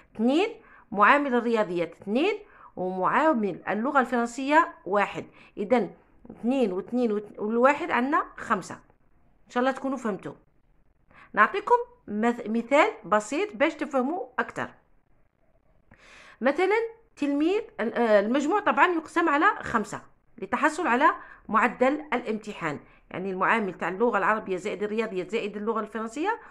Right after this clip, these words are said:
ونقسمه على خمسة، المجموع على خمسة. نعطيكم مثال. مثلًا تلميذ تحصل وح-، آه، على، آه، نقاط تالية: ثمانية في اللغة العربية، تسعة في الرياضيات، وتسعة في الفرنسية. نعاودوا،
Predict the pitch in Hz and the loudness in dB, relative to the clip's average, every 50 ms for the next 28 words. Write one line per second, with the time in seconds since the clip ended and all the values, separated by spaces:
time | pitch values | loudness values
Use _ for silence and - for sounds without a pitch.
0 | - - - - _ 214 233 - 311 302 - 330 320 269 220 208 - 196 175 - | -20 -20 -20 -16 _ -10 -8 -8 -8 -6 -4 -2 -2 0 -2 -2 -4 -6 -10 -8
1 | 135 120 - _ _ _ - - 190 220 208 208 247 320 311 - 254 311 403 - | -12 -14 -14 _ _ _ -10 -6 -4 -4 -2 -2 0 0 0 2 2 0 0 -2
2 | - - - - - _ _ - 226 202 - - - - - - - - - - | -6 -16 -20 -20 -20 _ _ -4 -4 -4 -4 -8 -14 -14 -16 -20 -20 -20 -20 -20
3 | - _ 208 277 349 349 403 - - 359 392 392 - - 190 214 214 202 - - | -12 _ 2 2 2 2 0 -4 -2 -4 -4 -4 -4 -8 -4 -4 -4 -4 -4 -6
4 | 143 127 - - _ _ _ _ _ _ _ _ _ _ - 240 254 359 392 466 | -6 -6 -8 -12 _ _ _ _ _ _ _ _ _ _ -4 0 0 2 2 0
5 | 453 - 311 294 294 302 370 427 466 453 - - - - - - 320 320 - 359 | 0 0 0 2 2 2 2 2 0 -2 -4 -14 -16 -8 -2 -2 -2 0 0 -2
6 | 349 - - - 247 285 - - - 208 220 226 226 214 190 170 208 247 294 339 | -2 -2 0 2 2 2 2 0 -6 -6 -4 -4 -2 -2 0 0 4 6 6 6
7 | 392 - - - - - - _ _ _ - 196 208 202 202 202 196 196 190 190 | 6 4 -6 -18 -20 -20 -20 _ _ _ 0 2 4 4 6 6 6 6 6 4
8 | 190 196 233 269 269 - 330 330 - 277 240 190 202 196 - 240 320 330 311 269 | 4 2 0 -2 2 0 0 2 2 2 2 2 0 -2 -2 0 0 2 2 2
9 | 247 - 254 247 233 214 185 160 196 196 202 190 240 269 349 427 494 523 - - | 0 2 0 4 4 4 4 4 2 2 2 0 0 4 4 4 4 2 -4 -16
10 | - _ _ _ _ _ - 403 403 381 311 294 285 285 277 247 240 233 226 220 | -20 _ _ _ _ _ -4 -2 0 6 6 6 6 6 2 0 0 0 0 0
11 | 214 208 233 254 330 415 523 523 - - _ _ _ _ _ - - 202 208 - | 0 0 0 0 2 0 0 -2 -4 -10 _ _ _ _ _ -12 -12 -12 -6 -6
12 | 392 359 349 359 381 349 320 320 285 254 233 220 - - 156 143 107 - - - | -4 4 6 4 4 4 0 -2 0 0 0 -2 -4 -8 -8 -8 -8 -8 -12 -18
13 | _ _ _ 98 127 165 190 196 196 311 - - | _ _ _ -2 0 0 0 2 0 0 0 -2